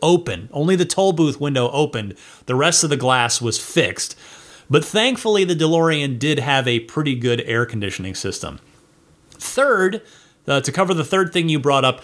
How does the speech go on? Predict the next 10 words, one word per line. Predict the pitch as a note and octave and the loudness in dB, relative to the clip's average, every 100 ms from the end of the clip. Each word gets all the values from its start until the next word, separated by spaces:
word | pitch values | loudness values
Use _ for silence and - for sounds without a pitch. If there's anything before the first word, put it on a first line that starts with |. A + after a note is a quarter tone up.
| - - - | -20 -20 -12
I | - E3 | -2 0
do | C#3+ E3+ | 2 2
not | G3 C#4+ F4+ | 2 0 0
recall | D4 - A#3 G#3+ G3+ F3+ | -2 0 2 2 0 -2
Elon | F#3+ F#3 E3 D3+ D3 - | 0 2 2 2 0 -4
addressing | C#3 B2 B2 C#3+ D3 - C#3+ C3 | -6 -4 0 2 2 0 -2 -4
an | C#3+ C3+ B2+ | -6 -4 -4
autonomous | - C3 C3 - E3 F#3 F3+ D3 - | 0 -2 -2 -2 0 2 2 2 0
approach | D#3 - - F3 E3+ - | -6 -6 2 2 2 -2
feature | - D3 A#2 A#2+ A2 G#2+ | -4 -4 0 2 2 0